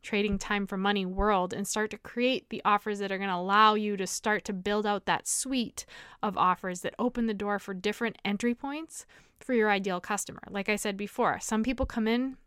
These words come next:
and wanna work directly in my Maverick Mastermind 'cause they're ready to rock. Other people come in and say, "I want the mastermind, but give me the accelerator where you're involved with it. I'll pay the higher price point because I wanna rock even more." And then other people come in and say, "I'm not ready for that,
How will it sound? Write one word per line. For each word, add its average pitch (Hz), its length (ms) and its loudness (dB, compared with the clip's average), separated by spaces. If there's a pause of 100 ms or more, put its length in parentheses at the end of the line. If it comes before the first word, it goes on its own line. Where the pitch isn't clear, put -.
(160)
and 220 120 0
wanna 208 160 2
work 202 240 0
directly 220 380 2
in 233 80 2
my 220 100 2
Maverick 202 400 0
Mastermind 196 500 0
'cause 202 140 -10
they're 190 140 -2
ready 202 320 2
to 190 80 -2
rock. - 500 2 (180)
Other 240 200 6
people 247 240 2
come 233 160 0
in 220 80 2
and 208 100 0
say, 190 320 2 (480)
"I 226 80 8
want 277 160 8
the 247 80 2
mastermind, 240 580 4
but - 120 -4 (120)
give 254 140 6
me 262 80 4
the 247 200 0
accelerator 220 640 2
where 220 100 2
you're 208 260 4
involved 196 400 2
with 240 140 0
it. 254 160 2
I'll 202 140 2
pay 220 180 0
the 214 120 -2
higher 196 200 0
price 190 240 -4
point 254 220 -2
because 233 240 -6
I 180 120 2
wanna 202 280 2 (100)
rock 208 420 6 (120)
even 214 260 2
more." 254 400 8 (340)
And 262 140 2
then 254 80 4
other 285 180 6
people 269 220 -2
come 247 160 -2
in 247 80 2
and 240 60 0
say, 233 120 0
"I'm 233 80 0
not 262 160 4
ready 320 220 4
for 214 140 -4
that, - 280 2